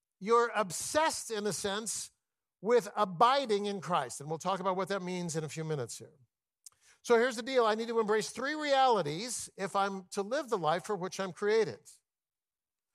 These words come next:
There's a goal. This is the first reality. Embrace the goal. And the goal is fruit.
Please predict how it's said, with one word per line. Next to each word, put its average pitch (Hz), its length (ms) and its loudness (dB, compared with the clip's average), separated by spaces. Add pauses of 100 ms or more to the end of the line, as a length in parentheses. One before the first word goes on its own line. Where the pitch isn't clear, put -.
(120)
There's 208 120 0
a 247 60 -2
goal. 208 680 6
This 180 140 -6
is 175 100 -8
the 185 60 -8
first 196 300 -4
reality. 156 480 -2 (420)
Embrace 196 680 0 (760)
the 165 100 -6
goal. 151 340 -2
And 131 100 -8
the 139 60 -8
goal 214 240 4
is 170 80 -2
fruit. 175 580 -6